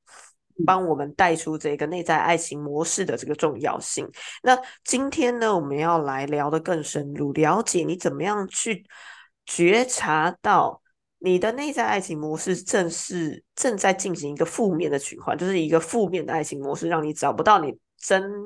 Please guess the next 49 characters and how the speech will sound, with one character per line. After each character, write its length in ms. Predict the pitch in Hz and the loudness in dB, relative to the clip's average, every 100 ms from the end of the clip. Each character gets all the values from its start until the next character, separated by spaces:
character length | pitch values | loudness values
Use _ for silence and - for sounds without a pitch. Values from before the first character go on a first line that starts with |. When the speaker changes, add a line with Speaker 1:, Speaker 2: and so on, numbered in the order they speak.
| 208 | -6
Speaker 2:
命 180 | 202 170 | -2 -2
天 220 | 151 160 | 0 -2
子 100 | 165 | -2
跟 200 | 123 151 | 0 0
真 120 | 151 147 | 0 -4
命 140 | 139 | -6
天 180 | 139 135 110 | -6 -6 -8
女。 160 | 101 _ - - - - | -12 _ -20 -20 -20 -2
那 220 | 196 190 | 2 4
我 80 | 160 | 2
们 100 | 170 | -2
请 180 | - 156 | -4 -6
丽 100 | 208 | -2
丽 100 | 208 | 0
老 160 | 156 | 0
师 100 | 143 | 0
来 140 | 165 156 | -2 0
跟 120 | 175 | 0
我 60 | |
们 80 | 156 | -2
分 180 | - 196 | 2 2
析 240 | 196 214 | 2 -2
一 40 | 165 | -2
下， 260 | - 180 - - - - | -2 -2 -4 -12 -12 0
我 120 | 175 | 2
们 80 | 170 | 6
该 140 | 247 | 4
怎 140 | 302 | 4
么 100 | 147 | 0
样 160 | 147 160 | -2 -2
去 160 | 170 180 | -2 -4
觉 300 | - 151 160 | -2 0 0
察 240 | 160 147 | 0 -4
到 140 | 151 156 | -2 -2
我 60 | |
们 100 | 143 | -4
正 160 | 143 190 | -2 -2
陷 340 | 170 - 202 165 | 0 0 0 2
入 160 | 170 | 0
一 60 | 147 | 0
个 100 | 160 | -2
负 320 | - - 233 | -4 0 0
面 220 | 165 175 | 2 -2
的 80 | - | -4
感 160 | - - | -6 -6
情 180 | - - | -8 -12
模 160 | - | -12
式 180 | - - | -12 -10
当 140 | - | -10